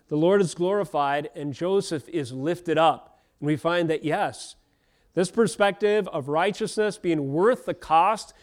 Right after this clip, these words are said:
of one's own life provided a testimony through him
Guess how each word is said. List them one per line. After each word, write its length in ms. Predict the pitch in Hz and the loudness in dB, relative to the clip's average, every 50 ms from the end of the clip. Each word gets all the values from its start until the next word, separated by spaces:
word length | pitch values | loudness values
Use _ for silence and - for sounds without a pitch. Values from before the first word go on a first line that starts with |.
| _ _ - | _ _ -6
of 140 | 156 143 | -6 -2
one's 340 | 147 165 180 196 202 190 - - | 0 2 2 2 2 0 -4 -4
own 280 | 190 190 190 190 185 | -4 -4 -2 -2 0
life 540 | 165 170 180 175 156 151 156 156 - - _ _ _ _ _ _ _ _ _ _ _ _ _ | 2 2 4 4 4 2 0 -2 -6 -10 _ _ _ _ _ _ _ _ _ _ _ _ _
provided 560 | - 160 165 160 185 190 208 214 220 220 202 196 | -2 0 2 6 6 8 8 8 8 6 6 4
a 140 | 185 175 | 2 -2
testimony 680 | 170 - - 190 233 - - - 247 220 220 220 226 220 | -2 -4 -6 -6 -6 -6 -2 0 2 4 4 4 4 2
through 260 | 220 - - 208 196 147 | 0 -2 -2 -2 -2 -2
him 420 | 151 180 196 180 165 160 165 | -2 -2 -2 0 0 -2 -4